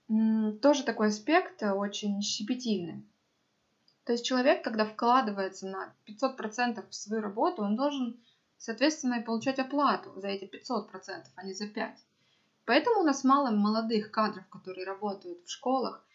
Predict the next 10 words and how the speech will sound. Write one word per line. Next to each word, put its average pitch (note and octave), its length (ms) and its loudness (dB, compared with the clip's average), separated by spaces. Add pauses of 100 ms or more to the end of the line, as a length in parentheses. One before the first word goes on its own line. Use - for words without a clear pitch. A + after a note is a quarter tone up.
(180)
а G#3+ 100 -2
значит, C4+ 400 2 (200)
с - 120 -4
этими C#4 220 2
молодыми C#4 500 4
кадрами B3 600 2
и B3+ 140 2
умирает C4 460 2 (260)
творческая A3+ 520 -6
жилка. A3 520 0